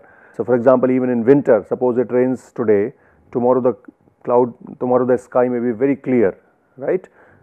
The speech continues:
And, uh, as against to what it is today when it hasn't rained and there is a lot of moisture in the atmosphere, there are a lot of dust particles in the atmosphere which are entrapped by, um, uh, humidity and, uh,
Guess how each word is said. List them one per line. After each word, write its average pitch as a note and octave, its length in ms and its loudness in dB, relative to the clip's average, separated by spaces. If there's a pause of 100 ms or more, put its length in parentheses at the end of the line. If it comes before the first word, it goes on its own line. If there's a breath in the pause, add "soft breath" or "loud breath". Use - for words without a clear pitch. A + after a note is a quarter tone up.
(120)
And, A2+ 440 -6
uh, A2+ 440 0 (340)
as A#2+ 240 -4
against B2+ 460 0
to B2+ 80 -4
what A#2+ 560 -2
it A2+ 100 -4
is A#2 220 -4
today C#3 260 6
when A#2+ 360 -2
it A2 120 -16
hasn't A2+ 400 -4
rained B2+ 300 -2
and A#2 120 -4
there A#2 100 -4
is G#2+ 40 -10
a A2+ 60 -4
lot A2+ 100 0
of G#2+ 180 -6
moisture B2 380 -4
in A#2 80 -6
the A2+ 80 -4
atmosphere, A#2 580 -6
there A2+ 100 -2
are A2 60 -4
a A2 40 -2
lot A2 80 0
of G#2 120 -6
dust C3 300 -2
particles A#2 360 -2
in A2+ 40 -10
the A2+ 80 -8
atmosphere A2+ 400 -10
which A2+ 160 -12
are A2+ 80 -4
entrapped A#2+ 420 -2
by, A2+ 280 -4 (640 soft breath)
um, G#2+ 540 -6 (160)
uh, - 180 -10 (280)
humidity A#2+ 580 -2 (360 soft breath)
and, A2+ 320 -6
uh, G#2+ 400 -4